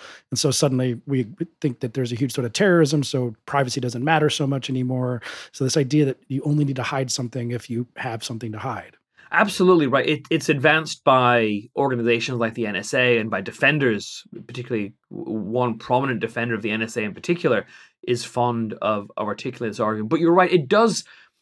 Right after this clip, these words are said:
Speaker 2: it does function as a kind of coping mechanism for people who are m-, mainstream,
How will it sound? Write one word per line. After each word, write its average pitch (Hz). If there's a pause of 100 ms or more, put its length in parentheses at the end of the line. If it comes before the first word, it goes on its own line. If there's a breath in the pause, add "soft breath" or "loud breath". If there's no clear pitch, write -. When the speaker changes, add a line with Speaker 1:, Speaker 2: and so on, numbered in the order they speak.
(260)
Speaker 2:
it 147
does 202
function 160
as 131
a 127
kind 131
of 117
coping 156
mechanism 208 (280 loud breath)
for 139
people 147
who 143
are 123
m-, 117 (160)
mainstream, 127